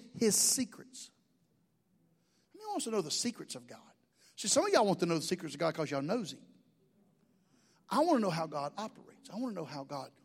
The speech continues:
what God is doing. Communication of secrets is one of the special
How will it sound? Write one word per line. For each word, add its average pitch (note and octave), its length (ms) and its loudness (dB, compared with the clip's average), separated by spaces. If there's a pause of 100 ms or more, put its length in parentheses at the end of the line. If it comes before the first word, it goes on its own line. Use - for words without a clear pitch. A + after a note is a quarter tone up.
what D#3+ 140 -4
God D3 160 -8
is A#2+ 100 -14
doing. F3 320 -6 (960)
Communication A3 1000 4
of D#3+ 160 -2
secrets - 760 -4 (380)
is F#3+ 180 6
one A#3+ 160 4
of A#3+ 80 2
the F#3+ 80 4
special G3+ 580 -2